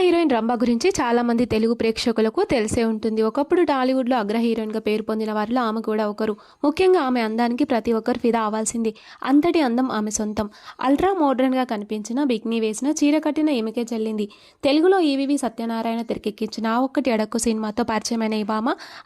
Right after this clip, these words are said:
ఆ తర్వాత ఎన్నో సూపర్ హిట్ సినిమాల్లో నటించి మెప్పించింది. బావగారు బాగున్నారా, బొంబాయి ప్రియుడు, అల్లరి ప్రేమికుడు, అల్లుడా మజాకా వంటి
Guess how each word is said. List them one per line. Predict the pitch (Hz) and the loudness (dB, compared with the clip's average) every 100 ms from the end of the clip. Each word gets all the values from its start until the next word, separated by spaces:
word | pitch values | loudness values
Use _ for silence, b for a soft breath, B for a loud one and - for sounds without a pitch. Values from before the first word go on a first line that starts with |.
| 262 | -2
ఆ | 330 | 0
తర్వాత | 330 311 320 | 2 2 2
ఎన్నో | 277 226 247 | 0 0 -2
సూపర్ | 240 233 240 | -2 -2 0
హిట్ | 233 233 | -2 -2
సినిమాల్లో | 220 220 220 226 | -4 -2 -2 -2
నటించి | 208 220 208 262 | -4 -4 -4 -2
మెప్పించింది. | 247 214 220 202 220 202 - _ _ _ _ _ - | -2 0 -4 -4 -6 -6 -10 _ _ _ _ _ -12
బావగారు | 247 277 349 381 370 | -4 0 2 2 2
బాగున్నారా, | 294 247 262 254 247 294 - | 2 2 2 2 2 0 -2
బొంబాయి | 254 240 254 | 0 2 2
ప్రియుడు, | 233 233 233 330 - | 2 0 0 -2 -2
అల్లరి | 240 277 302 | 0 2 2
ప్రేమికుడు, | 285 269 269 285 311 | 2 0 0 0 0
అల్లుడా | 220 226 240 | 0 0 2
మజాకా | 233 220 220 214 220 | 0 -2 -4 -4 -6
వంటి | 220 220 | -6 -6